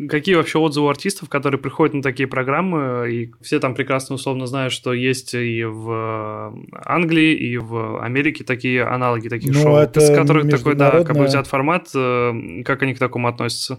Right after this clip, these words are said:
Speaker 2: Ну, они нормально к этому относятся, потому что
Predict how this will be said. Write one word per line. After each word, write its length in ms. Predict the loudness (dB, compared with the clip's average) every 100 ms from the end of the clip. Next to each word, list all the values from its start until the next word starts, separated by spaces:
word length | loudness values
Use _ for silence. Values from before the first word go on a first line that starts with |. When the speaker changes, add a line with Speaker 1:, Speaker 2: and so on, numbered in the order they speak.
| -12
Speaker 2:
Ну, 580 | -12 -6 -2 2 2 4
они 160 | 4 6
нормально 500 | 4 4 4 4 4
к 80 |
этому 300 | 0 -2 0
относятся, 480 | -2 0 -2 -2 -6
потому 360 | -10 -2 0 0
что 840 | -4 0 2 4 2 0 -2 -6